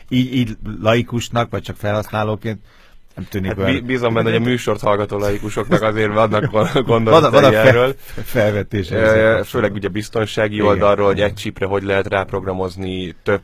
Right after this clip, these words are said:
Speaker 2: pint, meg egyáltalán, hogy a, a, a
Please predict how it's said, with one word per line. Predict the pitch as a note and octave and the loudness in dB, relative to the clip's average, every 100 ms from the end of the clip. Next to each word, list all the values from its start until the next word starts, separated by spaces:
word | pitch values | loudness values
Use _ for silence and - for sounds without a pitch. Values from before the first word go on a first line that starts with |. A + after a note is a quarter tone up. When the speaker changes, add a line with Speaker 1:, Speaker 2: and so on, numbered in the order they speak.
| - | -6
Speaker 2:
pint, | G#2 F#2 - | -8 -8 -6
meg | G2+ F2+ | -6 -4
egyáltalán, | A2+ A2+ G#2 A2 A2 G#2 | -2 0 0 0 -2 -2
hogy | G#2+ G#2+ | -2 0
a, | G#2+ G#2+ G#2 G#2 | 2 4 4 0
a, | G2+ G#2 G#2 G#2 | -2 0 0 -2
a | G2 - G2+ G#2 | -4 -8 -6 -6